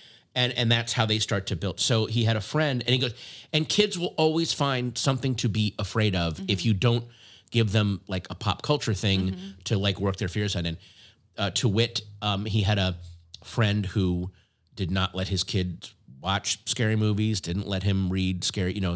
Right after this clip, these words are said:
Speaker 1: "I don't wanna warp this kid's brain," you know. Um, and the father was a huge baseball fan, and he would put the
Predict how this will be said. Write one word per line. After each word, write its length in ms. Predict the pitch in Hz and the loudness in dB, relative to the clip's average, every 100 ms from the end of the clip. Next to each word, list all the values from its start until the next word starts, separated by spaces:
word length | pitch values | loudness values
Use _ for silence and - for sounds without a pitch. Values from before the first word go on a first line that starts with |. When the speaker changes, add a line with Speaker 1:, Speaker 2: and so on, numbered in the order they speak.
| 85 | -4
Speaker 1:
"I 100 | - | -8
don't 240 | 85 92 107 | -6 -6 -4
wanna 220 | 104 104 | -6 -6
warp 320 | 92 87 90 | -4 -6 -6
this 160 | 80 - | -8 -8
kid's 240 | - 80 | -8 -12
brain," 480 | 92 87 90 85 85 - - _ - | -8 -4 -2 -2 -6 -8 -20 _ -10
you 80 | 90 | -6
know. 240 | 78 78 - _ _ - | -6 -6 -12 _ _ -4
Um, 400 | 98 95 92 92 92 - - | 0 2 0 -2 -6 -14 -4
and 120 | 101 | 0
the 40 | 95 | 0
father 360 | - 120 120 | 2 2 2
was 160 | 107 92 | 0 0
a 40 | |
huge 880 | 92 - - - 131 143 143 139 98 | -2 -4 -6 0 2 4 4 2 0
baseball 420 | 101 104 - 87 | 0 0 0 -4
fan, 300 | 69 90 65 | -4 -6 -6
and 100 | 64 | -8
he 80 | 78 | -8
would 180 | 82 76 | -8 -6
put 320 | - 120 - - _ _ _ _ | -2 -2 -4 -20 _ _ _ _
the 240 | - 90 | -6 -6